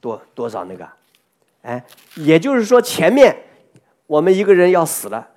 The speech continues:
他有朋友亲戚为他念佛、为他念经的，请问这种机缘多不多？这种机缘不多的。这个人要死了，有，那请问，那为他念经、为他念佛的人，这是不是他的善知识？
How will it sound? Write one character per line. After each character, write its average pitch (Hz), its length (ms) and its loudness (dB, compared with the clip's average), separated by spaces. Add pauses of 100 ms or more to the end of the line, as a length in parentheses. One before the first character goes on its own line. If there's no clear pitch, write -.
(140)
他 185 120 -4
有 147 220 -4
朋 - 260 -6
友 196 180 0
亲 190 320 -4
戚 156 340 -8
为 139 140 0
他 175 180 -4
念 147 300 -2
佛、 117 240 -10
为 120 220 -6
他 160 160 -4
念 143 260 -6
经 127 220 -8
的， 120 160 -10 (400)
请 - 180 -10
问 143 300 -4
这 233 160 -6
种 170 220 -2
机 165 220 -12
缘 131 200 -4
多 131 160 -6
不 123 100 -8
多？ 107 300 -12 (460)
这 - 120 -20
种 190 160 -8
机 165 200 -14
缘 123 160 -12
不 120 120 -20
多 104 220 -20
的。 - 60 -20 (1120)
这 247 120 -8
个 240 60 0
人 220 220 2
要 214 180 2
死 - 280 -8
了， 147 180 -2
有， 143 280 -4 (260)
那 214 120 -4
请 170 240 -6
问， 185 160 0
那 185 80 -4
为 170 160 0
他 196 140 -2
念 196 260 0
经、 175 220 -4
为 165 80 -4
他 175 100 -2
念 175 260 -2
佛 139 160 -6
的 151 120 -2
人， 131 160 -4
这 170 120 -8
是 151 160 -10
不 135 120 -12
是 131 100 -12
他 123 100 -6
的 117 120 -10
善 123 200 -8
知 104 140 -18
识？ 101 180 -16